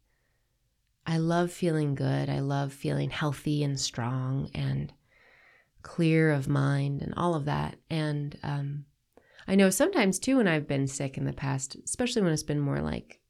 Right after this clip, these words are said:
stomach stuff, it can hurt so much and it can be so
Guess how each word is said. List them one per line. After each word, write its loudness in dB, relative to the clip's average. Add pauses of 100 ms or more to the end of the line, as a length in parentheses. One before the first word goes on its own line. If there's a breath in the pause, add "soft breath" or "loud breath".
(120)
stomach -4 (240)
stuff, -6 (920 soft breath)
it -2
can 6
hurt 0
so 0
much -2
and -8
it -8
can -4
be -4
so -2